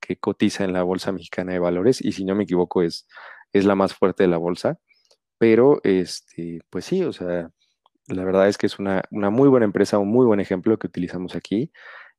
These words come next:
y que esperemos que les haya servido muchísimo para,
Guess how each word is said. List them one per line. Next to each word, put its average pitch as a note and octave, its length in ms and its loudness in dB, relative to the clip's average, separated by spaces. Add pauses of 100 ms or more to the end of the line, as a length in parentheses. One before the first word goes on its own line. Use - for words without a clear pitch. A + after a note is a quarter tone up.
y F2+ 400 -4
que - 120 -2
esperemos A2+ 360 -2
que F2+ 120 0
les - 120 -2
haya G2+ 280 2
servido F#2+ 380 0
muchísimo G2+ 640 -4
para, E2 420 -8